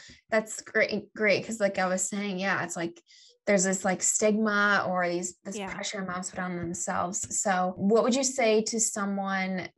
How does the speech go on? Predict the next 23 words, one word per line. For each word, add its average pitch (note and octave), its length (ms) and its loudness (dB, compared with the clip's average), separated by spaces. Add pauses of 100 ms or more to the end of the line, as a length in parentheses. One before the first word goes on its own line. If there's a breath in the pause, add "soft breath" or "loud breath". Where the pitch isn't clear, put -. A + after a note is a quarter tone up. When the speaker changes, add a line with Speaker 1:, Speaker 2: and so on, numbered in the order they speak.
Speaker 1:
kinda E4 240 0
in G4+ 100 0
that E4 160 2
spot - 300 2
right A#3 200 0
now - 300 -4
where G3+ 160 2
they're G#3+ 440 6
maybe, C4 540 -2 (100)
Speaker 2:
Yeah. G3 280 -10
Speaker 1:
you A#3+ 80 -6
know, A3+ 300 8
not A#3 320 4
sure A3+ 380 4
if A#3 120 -2 (260)
they're G3+ 640 4 (1000)
into A#3 300 -4
breastfeeding G#3+ 800 -2
or, G3 580 2
you G#3 100 0
Speaker 2:
Yeah. - 20 0
Speaker 1:
know, F#3 380 0
they're F#3 220 -2